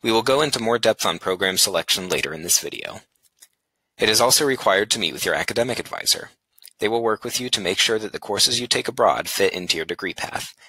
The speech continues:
and keep you on track for graduation. You may also meet with a financial aid advisor. They will be able to answer your questions on financial aid disbursement and timelines.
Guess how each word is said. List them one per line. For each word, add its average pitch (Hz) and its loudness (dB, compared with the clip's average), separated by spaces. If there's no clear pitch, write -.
and 131 -2
keep 127 -2
you 104 -2
on 82 0
track - -2
for - -10
graduation. - -2
You 104 -4
may 104 2
also 123 2
meet 92 -2
with - -6
a 98 -8
financial 78 -4
aid 110 -2
advisor. - -4
They 101 0
will 120 0
be 131 0
able 110 2
to - 0
answer 98 0
your 104 -4
questions 90 0
on 92 -6
financial 90 -2
aid 90 0
disbursement - 0
and 120 -2
timelines. - 0